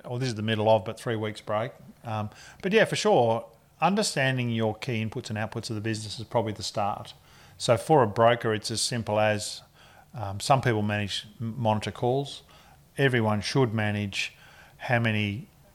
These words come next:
inquiries they get, like loan questions, how many meetings they have, how many submissions they make, which become how many pre-approvals and how many settlements by number and by dollar. Um,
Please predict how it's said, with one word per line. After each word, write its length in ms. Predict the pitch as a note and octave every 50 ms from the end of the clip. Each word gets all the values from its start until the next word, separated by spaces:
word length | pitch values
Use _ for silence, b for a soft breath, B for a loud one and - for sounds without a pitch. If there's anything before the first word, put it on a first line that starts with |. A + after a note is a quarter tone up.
| - - -
inquiries 600 | B2 A2+ G#2 - - G#2+ G#2+ A2 A2 G#2+ G2+ -
they 160 | A#2 G2+ G2+
get, 280 | G2 G#2 A2 D3+ - - _ - _ -
like 140 | - G#2+ G2+ - - - - - - - -
loan 260 | A2+ A2 G#2+ G#2 G#2
questions, 640 | G2+ - - G2+ - - - E3 F#3+ G#3+ - - - B B B B B B B B
how 220 | - - - B2 A#2
many 380 | A#2 A2 G#2+ G#2 G#2 G#2+ - - -
meetings 560 | C#3 A2+ A2+ A2+ A#2 A2+ - B2 A2+ G#2+ G2
they 160 | - G#2+ G#2 F#2+
have, 380 | F#2 G2+ G#2 A2 D3 F3+ - - - _ b b b b
how 220 | - - - A#2
many 300 | A#2 A2+ A2 G#2+ G#2+ G2+
submissions 600 | G2 - - A#2 G#2+ A2+ C3 - - C3+ A#2+ G#2+
they 160 | - A2 G#2+ G2+
make, 380 | G2+ G2+ A2+ D#3+ F3 - - - -
which 220 | - A#2 - - -
become 260 | G#2+ - A2 G#2 G2+
how 160 | G2+ G#2+ A2
many 160 | G#2+ G#2+ G#2
pre-approvals 800 | G2+ - - A2 G#2 G#2 - - A2+ A2 G#2+ G2+ G#2+ G#2+ G#2 G#2
and 100 | A2 G2+
how 140 | G2+ G#2+ G#2
many 180 | G#2 G#2 G#2 G2+
settlements 640 | - - A#2 G#2+ G#2+ G#2 G#2 A2 - - - - - B B B B B B B B B B -
by 140 | A#2+ A2+ A2+
number 360 | A#2 A#2 A2+ A2+ A2 G#2+ G#2+
and 100 | G#2+ G#2
by 160 | G#2 G#2+ G#2
dollar. 320 | G#2 G#2+ G#2+ G#2+ G#2+ G#2+ G#2 G#2 - - B B B B B B B B B B B B B -
Um, 380 | - A#2+ G#2+ G#2+ G#2 G#2 A2+